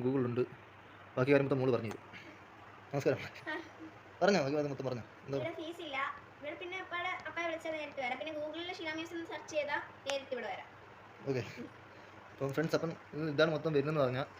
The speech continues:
Speaker 1: അപ്പം കൂടുതൽ പറയാനായിട്ട് ഒരുപാട് കാര്യങ്ങളുണ്ട്. അപ്പോൾ ഒരുപാട് ലെങ്ത് ആവും പക്ഷേ വീഡിയോ, അതുകൊണ്ട് ആരും കാണാനായിട്ട് നിൽക്കത്തില്ല. അത് നിങ്ങൾക്ക് വരുവാണെങ്കിൽ ഇവിടെ നിങ്ങൾക്ക് കാണാൻ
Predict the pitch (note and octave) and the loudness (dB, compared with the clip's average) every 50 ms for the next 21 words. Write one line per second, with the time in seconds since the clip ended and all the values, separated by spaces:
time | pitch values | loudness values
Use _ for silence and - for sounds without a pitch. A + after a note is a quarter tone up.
0 | - - - - C#3 C#3 - C#3 D3 D#3+ E3+ D#3 D3+ D3 D3+ D3+ C#3+ D3+ C#3+ C#3 | -16 -16 -10 -8 -8 -4 0 2 4 4 6 10 10 12 12 12 12 10 10 10
1 | C#3+ D3 C#3 C3 B2+ C#3 C3+ B2+ B2 A#2+ C3+ C3 C3+ C#3 C#3+ C3 B2 B2+ C3+ D3+ | 10 12 12 10 10 8 6 2 4 4 6 6 8 6 6 6 4 6 10 10
2 | D3 C3 C3 C3+ - - - C3 B2 B2 B2 C3 C3 A#2+ A#2+ B2 C3 C#3 C#3+ - | 10 10 10 6 2 -4 -2 0 0 2 2 2 0 0 -2 0 2 2 2 0
3 | - - - - - - - - - - B2 C3 C#3 C3+ B2+ C3 C3+ C3 A#2+ A#2 | -4 -12 -14 -14 -16 -18 -18 -16 -6 -2 -2 0 2 2 2 2 2 2 0 0
4 | D#3 - A#2 G#2 A#2 A#2 - - - C3 B2+ C3 C#3 D3 D3+ C#3+ C#3 D#3+ D#3+ D3+ | 0 0 0 0 -2 -4 -4 -4 -2 -2 0 2 2 4 8 8 10 10 8 8
5 | D3 C#3+ C#3+ C3 B2+ C3 C#3 - - - - C3+ D3 D#3 D#3 | 6 4 4 2 2 2 0 -2 0 4 6 6 6 8 6